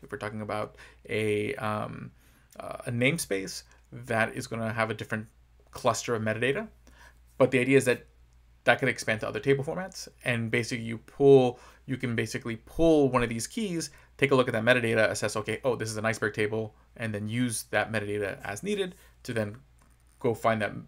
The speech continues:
Iceberg table and go read it. Could be, there's actually a schema for Delta Lake table commits. Um, that's still not necessarily fully there yet. There's basically a pull request on the Delta Lake side that's still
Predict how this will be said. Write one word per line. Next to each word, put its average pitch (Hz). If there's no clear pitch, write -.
Iceberg 110
table 107
and 107
go 107
read 170
it. 180
Could 123
be, 110
there's 117
actually 110
a -
schema 135
for 117
Delta 117
Lake 143
table 143
commits. 156
Um, 110
that's -
still 151
not 123
necessarily 117
fully 131
there 107
yet. 110
There's 110
basically 110
a 104
pull 120
request 107
on 107
the 110
Delta 107
Lake 101
side 104
that's 104
still 110